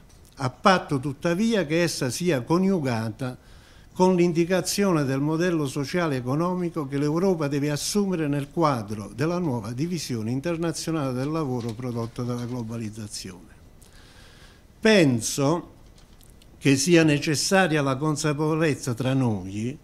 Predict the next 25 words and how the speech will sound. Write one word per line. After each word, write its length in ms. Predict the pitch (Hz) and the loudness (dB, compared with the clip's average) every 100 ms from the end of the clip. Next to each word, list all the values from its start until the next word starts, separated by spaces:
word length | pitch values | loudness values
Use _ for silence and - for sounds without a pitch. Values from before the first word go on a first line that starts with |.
| - - - - - - | -20 -20 -20 -20 -20 -10
che 120 | - | 0
le 140 | 165 190 | 4 6
misure 400 | 208 185 247 214 | 4 4 4 6
anticicliche 880 | 202 170 190 156 208 170 147 135 135 | 4 2 0 2 2 2 0 0 0
alternative 840 | 135 - 147 151 151 170 202 156 | 0 0 -2 0 -2 -2 -2 0
alle 240 | 139 131 127 | -2 -2 -4
politiche 580 | 131 135 160 139 127 | -2 -2 -2 -4 -4
di 140 | 117 120 | -4 -4
austerità, 760 | 117 - 127 117 107 110 85 - - - - - - - | -4 -6 -6 -4 -4 -6 -8 -14 -20 -20 -20 -20 -20 -4
per 200 | 151 135 | 0 0
le 180 | 131 127 | 0 2
quali 320 | 170 185 131 | 2 2 0
ci 140 | 107 | -4
stiamo 380 | 101 151 151 127 | -6 -4 -2 -2
battendo, 920 | 107 110 - 180 180 110 95 85 98 - - - - - | -2 -6 0 2 2 0 -6 -12 -18 -20 -20 -20 -20 -8
eh, 180 | 147 147 | 0 2
sono 340 | 143 226 233 185 | 4 4 4 4
solo 300 | 247 233 190 | 6 8 8
una 240 | 196 202 | 6 4
premessa, 800 | 190 196 214 151 - - - 104 | 4 4 6 4 2 -4 -4 -6
sia 240 | - 143 | -2 -2
pure 240 | 147 214 185 | 0 0 2
indispensabile 1000 | 165 139 139 - 143 139 185 156 139 135 | 0 0 -4 -4 -4 0 -2 -2 -2 -2
e 40 | |
necessaria, 1000 | 131 123 120 - - 113 90 104 120 165 | -2 -2 -4 -6 -6 -6 -6 -8 -8 -10